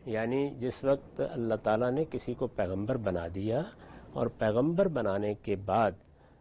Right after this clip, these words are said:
کچھ عرصے کے لیے وحی رک گئی، تو جو اس کے پاس اب تک کلام آ گیا ہے اسی کو وہ پڑھ کے سنائے گا، اس کے تقاضے بتائے گا،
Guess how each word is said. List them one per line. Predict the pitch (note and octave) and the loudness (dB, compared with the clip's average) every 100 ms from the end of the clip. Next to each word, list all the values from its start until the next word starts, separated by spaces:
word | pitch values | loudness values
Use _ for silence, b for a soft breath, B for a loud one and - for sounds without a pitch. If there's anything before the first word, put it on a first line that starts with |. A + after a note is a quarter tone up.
| b - - | b -20 -2
کچھ | G#3 - | 0 2
عرصے | D#3+ - F#3+ | 0 4 2
کے | D#3+ | 4
لیے | E3 G#3+ | 2 4
وحی | F3 C#3 F3 D#3+ | 2 2 4 4
رک | B2+ C3+ G#2+ | 2 0 0
گئی، | E2+ D#2 - - - - - - - | -2 -4 -14 -20 -20 -20 -20 -20 -10
تو | A2+ | -8
جو | G2 A2 D3+ | -4 -2 0
اس | C3 | -2
کے | - D3 | -4 -4
پاس | - A2 B2 - | 0 0 -2 -4
اب | - - | -8 0
تک | F3+ F3+ - | 0 0 0
کلام | F#2+ F2 B2+ | 0 2 2
آ | F2+ | 2
گیا | E2 F#2+ A2+ | 0 0 0
ہے | A2 | 0
اسی | E3 C#3 - | -2 -4 -8
کو | E3 | -2
وہ | B2+ - | -2 0
پڑھ | E2 E2+ | -4 -4
کے | |
سنائے | - A#2 G2+ G#2 | -4 -2 0 -2
گا، | - - - - | -4 -12 -18 -6
اس | A2+ - | -6 0
کے | - | 0
تقاضے | G2 E2 D#2 E2 | 0 -2 -2 -2
بتائے | E2+ G2+ G#2 | -2 0 0
گا، | A2+ | -2